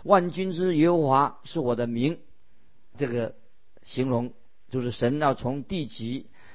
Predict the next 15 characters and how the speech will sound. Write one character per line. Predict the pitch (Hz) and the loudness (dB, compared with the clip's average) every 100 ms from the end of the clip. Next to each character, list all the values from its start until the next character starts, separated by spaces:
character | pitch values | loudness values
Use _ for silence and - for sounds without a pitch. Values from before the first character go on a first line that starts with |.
| - | 0
把 | 127 127 | 4 4
以 | 123 135 | 4 -2
色 | 123 175 | 0 2
列 | 160 143 120 - - | 6 6 4 -4 -10
民 | 107 117 135 - - - - - - - - - | -2 0 0 -2 -12 -18 -18 -16 -16 -16 -16 -2
都 | 156 | 2
像 | 165 131 | 4 2
以 | 110 | 0
前 | 104 123 | -2 -2
拯 | 127 127 120 | 0 0 4
救 | 165 - - - - - - - - - - | 4 4 -4 -16 -16 -16 -16 -16 -16 -16 -4
亚 | 120 110 | 0 2
伯 | 143 | 4
拉 | 147 | 4
罕 | 151 123 | 4 0